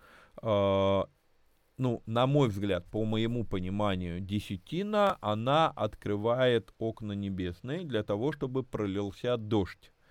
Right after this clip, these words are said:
В этот момент семя должно быть посеяно. То есть приношения, которые вне десятин, вот это, ну, для меня, я для себя так р-, так это, ну, э,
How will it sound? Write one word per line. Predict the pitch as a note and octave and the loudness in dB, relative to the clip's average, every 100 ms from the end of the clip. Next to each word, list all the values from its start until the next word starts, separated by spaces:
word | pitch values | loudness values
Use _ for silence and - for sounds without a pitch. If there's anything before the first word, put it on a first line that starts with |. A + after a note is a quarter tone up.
| - - - - | -20 -20 -20 -14
В | G#2 C3+ | 0 2
этот | C#3+ C#3 C#3+ | 4 0 0
момент | C3 C3+ G3 A3 - | 0 0 0 -2 -8
семя | - C#3+ E3 D3+ | 0 2 2 2
должно | A#2 A2+ A#2+ A#2+ | 2 2 -2 -2
быть | A2 - | -2 0
посеяно. | G2+ G2 G2+ F#2 E2 F2+ - | -2 -2 -2 -2 -4 -10 -4
То | A#2 A2+ | 0 2
есть | G#2+ - | 0 -6
приношения, | - A#2+ B2+ C3+ - E3+ F3 D#3 B2+ | -6 -2 -2 -2 0 -2 0 -2 -2
которые | A#2 - B2 A#2+ A2+ G#2+ | -2 -4 -2 0 2 2
вне | A2 B2+ F#3 | 0 -2 -4
десятин, | F3 C3 - G#2+ - G2 D#2 - | -2 -2 -2 -6 -4 -4 -4 -6
вот | F#2 G2+ C#3 | -8 -6 -2
это, | D3 C#3+ G#2+ - | -2 0 -2 -2
ну, | G#2 G2 | -4 -4
для | G2+ A2 A2+ | -4 0 0
меня, | A#2+ A#2+ F#2+ | 0 -2 -2
я | F2+ A#2+ | 2 0
для | G#2 G#2 | 0 -4
себя | A2+ C#3 C#3 | 0 2 4
так | A#2 - | 0 0
р-, | G2 - | -4 -4
так | C3+ B2 A2+ | 2 2 2
это, | G2 G2 | -4 -2
ну, | F#2+ | -4
э, | - F#2 F#2 | -4 -4 -2